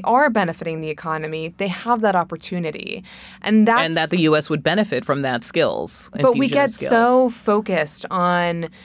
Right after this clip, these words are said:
Speaker 1: migration as a problem, migration as a crisis, that it doesn't leave room for that conversation, when in reality, that bigger conversation could probably have more benefit in the long run.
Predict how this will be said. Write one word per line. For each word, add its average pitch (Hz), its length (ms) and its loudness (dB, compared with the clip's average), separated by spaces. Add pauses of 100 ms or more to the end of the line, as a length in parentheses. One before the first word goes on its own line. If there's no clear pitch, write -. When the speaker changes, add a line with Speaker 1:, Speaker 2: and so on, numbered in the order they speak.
(180)
Speaker 1:
migration 185 560 0
as 185 140 -2
a 180 40 -4
problem, 160 440 -4
migration 170 500 -4
as 165 100 -4
a 160 60 -6
crisis, 220 680 -2 (260)
that 214 140 0
it 214 80 -2
doesn't 233 320 2
leave 190 240 -2
room 180 240 -2
for 180 180 -4
that 156 460 -4
conversation, 175 1000 -2 (280)
when 208 180 2
in 196 140 0
reality, 190 560 2
that 170 220 0 (120)
bigger 208 300 2
conversation 160 1000 -6
could 220 220 -2
probably 247 440 0
have 185 280 -2
more 175 180 -2
benefit 160 580 -4 (360)
in 180 80 -6
the 165 80 -6
long 156 220 -10
run. - 260 -14